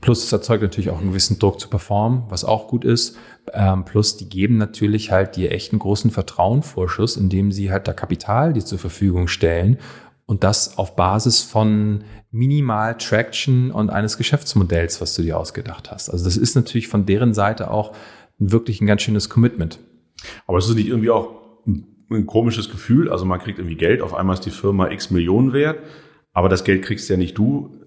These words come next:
Speaker 2: in dem Sinne wahrscheinlich, sondern das geht in die Firma und man selber verdient ja vielleicht immer noch nicht ganz so viel.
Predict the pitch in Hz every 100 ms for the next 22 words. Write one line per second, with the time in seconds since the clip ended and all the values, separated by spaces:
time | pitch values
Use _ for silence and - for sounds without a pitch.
0 | - 117 123 123 120 131 123 117 123 131
1 | 131 131 101 101 98 98 95 90 - 101
2 | 98 90 - 113 143 147 147 - - -
3 | - 98 98 95 107 107 - 101 104 110
4 | 98 92 - 113 120 120 120 117 117 117
5 | 107 123 131 131